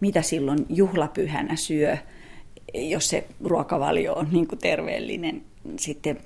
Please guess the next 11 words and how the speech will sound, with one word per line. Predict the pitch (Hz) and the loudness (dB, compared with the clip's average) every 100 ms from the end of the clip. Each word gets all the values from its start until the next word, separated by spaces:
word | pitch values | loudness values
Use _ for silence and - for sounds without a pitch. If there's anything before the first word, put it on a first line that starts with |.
| - - - - - - - - | -20 -20 -20 -20 -20 -18 -14 0
muuten | 180 190 165 156 135 | 4 6 4 2 0
noin | - 156 | 0 2
yleisesti | 156 - 151 151 - | 2 0 0 -4 0
arkipäivänä. | 175 151 143 180 - - 156 - - - | 2 2 0 -6 -2 -2 -2 -4 -6 -6
Että, | 110 - 147 - - - - | -4 -4 -4 -8 -12 -6 0
että | 147 - 147 143 - - - - - - | 0 4 2 2 -2 -14 -20 -20 -20 -4
eikä, | - 160 170 156 - - - | 2 6 6 4 0 -10 2
eikä | 180 185 165 | 4 4 2
niin | 170 | 2
kuin | 156 156 | 0 4
terveyslehdissäkään, | 185 180 147 147 139 139 139 131 - 135 135 | 6 6 4 2 0 0 -2 -2 -2 0 0